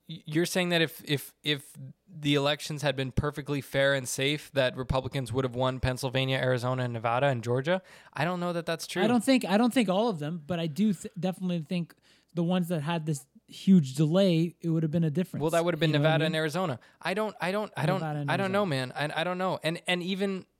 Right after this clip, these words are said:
Speaker 1: I, I don't know that that's true. I, well, to be
Speaker 2: Look,
Speaker 1: honest
Speaker 2: I,
Speaker 1: with
Speaker 2: uh,
Speaker 1: Anyway, there's
Speaker 2: maybe,
Speaker 1: no way
Speaker 2: maybe
Speaker 1: for us to, to, to know if it's true or not.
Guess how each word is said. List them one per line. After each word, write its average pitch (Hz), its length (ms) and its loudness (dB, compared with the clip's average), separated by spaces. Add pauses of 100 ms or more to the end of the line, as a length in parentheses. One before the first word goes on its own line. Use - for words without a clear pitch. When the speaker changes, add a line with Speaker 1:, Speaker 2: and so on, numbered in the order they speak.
(280)
Speaker 1:
I, 143 180 -8
I 156 40 2
don't 180 160 0
know 180 120 2
that 165 120 2
that's 147 240 0
true. 117 240 -4 (280)
I, 139 340 -4
well, 139 80 0
to - 100 -6
be 160 80 2
Speaker 2:
Look, 151 60 4
Speaker 1:
honest 156 160 0
Speaker 2:
I, - 40 -4
Speaker 1:
with 147 60 -8 (1160)
Speaker 2:
uh, - 20 -4
Speaker 1:
Anyway, 175 240 4
there's 156 120 0
Speaker 2:
maybe, - 60 0
Speaker 1:
no 202 100 4
way 196 160 6
Speaker 2:
maybe 220 100 0
Speaker 1:
for 185 100 4
us 175 160 2
to, 143 360 2
to, 139 240 2
to 139 140 -4
know 151 200 4
if 147 160 0
it's 143 160 -4
true 143 160 2
or 127 80 2
not. 151 320 -2